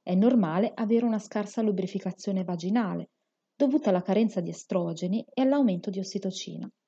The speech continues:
che può essere compensata però con l'utilizzo di creme lubrificanti a base acquosa. Per aumentare il desiderio sessuale dovete favorire la vostra privacy.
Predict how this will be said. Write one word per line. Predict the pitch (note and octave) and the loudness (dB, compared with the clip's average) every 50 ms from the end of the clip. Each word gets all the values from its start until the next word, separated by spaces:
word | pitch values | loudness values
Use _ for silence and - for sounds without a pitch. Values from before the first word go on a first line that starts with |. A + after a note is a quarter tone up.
| _ _ | _ _
che | _ - | _ -12
può | - _ G3 | 2 _ 4
essere | G3 F#3+ G3 - F3 E3 | 4 4 4 2 2 2
compensata | - - E3+ E3 - G3+ A#3 A#3+ - - - - - C#4 | 2 -2 -6 -4 -2 -2 -2 -2 -2 -4 -6 -2 -4 -4
però | C#4 - F3 E3+ G#3 - _ _ _ _ | -2 -2 -4 -6 -6 -8 _ _ _ _
con | _ - D4 C#4 | _ 0 2 2
l'utilizzo | C#4+ C#4+ D4+ C4 G#3+ G3+ G#3 G#3 | 2 2 0 0 0 0 0 -2
di | F3+ F3+ | -2 -2
creme | F3+ - F3+ E3+ F3 E3 | 0 0 0 0 0 0
lubrificanti | D#3 E3 D#3+ D#3+ E3+ - - A#3+ - - D#3+ D#3+ D#3 D#3 - _ A#3 A#3+ - _ | -2 -2 -2 -4 -6 -4 -4 -6 -4 -6 -8 -8 -10 -12 -8 _ -10 -10 -6 _
a | - C#4+ | -2 -2
base | A#3 F#3 D#3+ D#3+ - F#3 | -2 -2 -4 -4 -4 -6
acquosa. | E3+ - _ - F#3+ F3 D#3+ E3 E3 F3 F#3+ G3 - _ _ _ _ _ _ _ _ _ _ _ _ _ _ _ _ _ _ _ - | -6 -6 _ -4 -4 -4 -4 -4 -8 -10 -10 -12 -14 _ _ _ _ _ _ _ _ _ _ _ _ _ _ _ _ _ _ _ 0
Per | G#3 | 2
aumentare | G#3+ G#3 G3+ G3+ G3 F#3+ - G3+ F#3 F#3 F#3 | 4 4 4 4 2 2 0 0 2 2 2
il | F3 E3 | 0 0
desiderio | F3 E3 D#3 F3+ E3+ F3 F3 F3 F3 F3 D#3 | -2 -4 -4 -4 -2 0 0 0 0 -2 -4
sessuale | - - - F3+ - - - A#3+ B3+ C4 C4+ D4 D4 D4+ - _ _ | -4 -6 -8 -8 -8 -6 0 0 0 0 0 -2 -2 -4 -6 _ _
dovete | _ A3+ C4+ A#3 C4 C4 C4 | _ 0 2 2 4 4 2
favorire | B3 B3 G#3+ F#3+ G3+ F#3+ F#3+ F3+ F#3 G3 | 2 4 0 2 2 2 2 2 2 2
la | F#3 F#3+ F#3+ | 2 2 0
vostra | E3+ E3 E3 - - F3+ | -2 -6 -10 -8 -10 -10
privacy. | F3 - F#3 E3 D3 - D#3+ F3 F3 F3+ - - - | -8 -8 -10 -10 -10 -12 -12 -14 -14 -16 -16 -20 -20